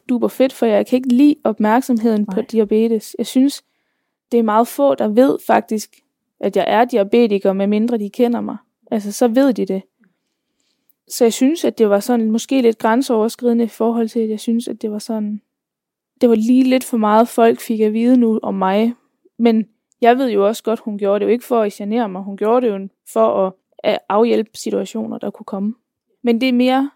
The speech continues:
Speaker 1: igen, fordi jeg ikke gider opmærksomheden på det. Altså, jeg gider ikke, at der er nogen, der skal stå og ynke mig. Fordi at mit liv er ikke ynkeligt. Altså, jeg har et dejligt liv, og lever dejligt med diabetes. Altså, og selvfølgelig har det sine op- og nedture, men,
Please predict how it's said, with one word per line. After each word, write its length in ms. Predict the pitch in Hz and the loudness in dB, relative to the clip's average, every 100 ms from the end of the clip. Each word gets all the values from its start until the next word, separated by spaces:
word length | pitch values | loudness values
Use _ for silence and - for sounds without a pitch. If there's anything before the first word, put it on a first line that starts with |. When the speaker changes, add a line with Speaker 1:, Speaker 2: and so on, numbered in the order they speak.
| _ 247 | _ -4
Speaker 1:
igen, 320 | 226 226 240 | 0 2 0
fordi 220 | 226 226 | -2 -2
jeg 100 | - | -2
ikke 180 | 226 - | -4 0
gider 260 | 254 233 | 0 0
opmærksomheden 760 | - 208 208 208 - 214 208 202 | -2 -4 -4 -4 -6 -8 -6 -8
på 160 | - 214 | -4 -4
det. 120 | 220 | -2
Altså, 220 | 208 220 | -6 -6
jeg 100 | 214 | -8
gider 360 | - 254 247 220 | -2 2 2 2
ikke, 200 | 220 226 | 0 0
at 60 | |
der 60 | 214 | -2
er 60 | 208 | -2
nogen, 200 | 220 226 | -2 -4
der 60 | |
skal 180 | - 220 | -6 -14
stå 220 | - 233 | -4 -2
og 200 | - 240 - | -2 -6 -2
ynke 240 | 233 269 - | -2 -2 -4
mig. 140 | 214 - _ _ _ _ _ _ _ _ | -8 -8 _ _ _ _ _ _ _ _
Fordi 300 | - 220 220 | -6 -2 0
at 220 | - - 220 | 0 0 -2
mit 160 | 220 | 0
liv 160 | 240 262 | 2 4
er 60 | |
ikke 180 | 220 - | 2 2
ynkeligt. 460 | 226 254 247 214 - - | 0 2 0 -4 -6 -8
Altså, 300 | 208 214 208 - _ _ _ _ | -6 -6 -8 -10 _ _ _ _
jeg 100 | 247 | -2
har 120 | 233 226 | 0 -2
et 100 | 220 | 0
dejligt 340 | 220 269 247 | 0 0 -2
liv, 200 | 226 240 | -4 -2
og 160 | 220 214 | -2 0
lever 300 | 226 254 220 | 2 2 0
dejligt 400 | 220 226 254 226 | 0 0 0 0
med 260 | 233 311 | 2 2
diabetes. 600 | - 233 208 226 233 226 | 2 -2 0 -2 0 -4
Altså, 400 | - 208 196 202 202 _ _ _ _ _ _ _ _ - | -4 -8 -6 -8 -10 _ _ _ _ _ _ _ _ -4
og 100 | 214 | -4
selvfølgelig 380 | - 226 247 254 | -4 0 2 2
har 140 | 214 208 | 0 -4
det 100 | 196 | -6
sine 200 | 202 208 | -2 0
op- 120 | 240 | 0
og 100 | 214 | 2
nedture, 500 | 220 254 - 220 208 | 2 0 -2 -4 -4
men, 280 | 202 208 | -6 -8